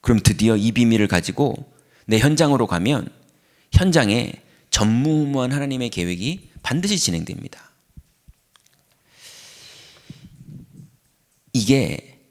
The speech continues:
가장 성경적인 기도 제목을 딱 정리하고 있는 겁니다. 성경 전체 내용이 이 내용입니다. 그러면 이 비밀을 소수가 집중할 수 있도록 전달해주고, 이 비밀을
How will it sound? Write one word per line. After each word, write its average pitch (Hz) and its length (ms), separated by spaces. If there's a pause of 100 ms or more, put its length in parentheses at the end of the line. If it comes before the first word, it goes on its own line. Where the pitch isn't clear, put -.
(400)
가장 160 600
성경적인 185 1300
기도 - 280
제목을 113 400
딱 - 220
정리하고 90 440
있는 - 180
겁니다. - 420 (100)
성경 214 380
전체 120 500
내용이 143 440
이 107 100
내용입니다. 92 640 (1900)
그러면 127 300
이 135 160
비밀을 104 560 (840)
소수가 208 800
집중할 135 500
수 - 140
있도록 123 640 (300)
전달해주고, 98 720 (800)
이 127 140
비밀을 104 680